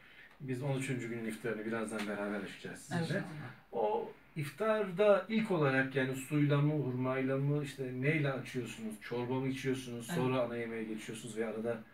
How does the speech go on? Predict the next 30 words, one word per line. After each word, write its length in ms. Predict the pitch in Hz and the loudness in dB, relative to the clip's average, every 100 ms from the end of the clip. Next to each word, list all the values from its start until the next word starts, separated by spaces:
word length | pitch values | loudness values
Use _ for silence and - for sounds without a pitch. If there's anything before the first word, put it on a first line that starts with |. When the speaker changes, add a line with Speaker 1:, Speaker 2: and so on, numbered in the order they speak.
| - - | -20 -16
Speaker 1:
namaz 360 | 113 120 135 139 | -8 -4 0 -2
sonra 300 | - 143 131 | 0 2 2
mı 100 | 113 | 0
yemek 260 | 107 92 - 82 | -6 -8 -10 -14
oluyor? 160 | 76 78 104 | -14 -12 -12
Nasıl? 240 | - 151 - - - 185 | -14 -16 -20 -20 -14 -6
Speaker 2:
Bizde 260 | 220 220 | -2 -2
şey 240 | - 202 165 | -4 0 0
hocam, 220 | 143 147 156 | 0 -6 -4
genelde, 360 | 180 208 214 | -2 -2 -4
e, 220 | 220 170 160 | -4 -4 -2
hurma 280 | 185 185 160 | -2 2 2
ile, 200 | 160 196 - | 0 -4 -6
hurma, 320 | 170 165 165 | -4 -2 -2
su 320 | - 165 165 175 - | -4 -6 -6 -8 -10
ve 80 | 160 - | -10 -4
çorba 380 | 170 160 156 151 - 151 | -4 -2 -4 -6 -10 -8
var 120 | 147 | -6
bizde. 420 | 147 147 175 190 170 | -4 -6 -8 -8 -4
Ve 40 | |
başka 340 | 170 165 185 175 | -4 -6 -6 -4
bizim 200 | 175 180 | -4 -4
kekler 360 | 185 185 180 | -2 0 0
gibi 260 | 170 175 165 | 0 0 0
bazı 180 | 156 156 | -2 -4
yemekleri 420 | 151 143 147 147 | -4 -6 -6 -6
var. 100 | 185 202 - - - - - 190 | -6 -10 -16 -20 -20 -20 -14 -6
O 120 | 196 | -4
ile 220 | 208 214 | 0 0
yiyoruz. 400 | 196 180 185 | 4 4 4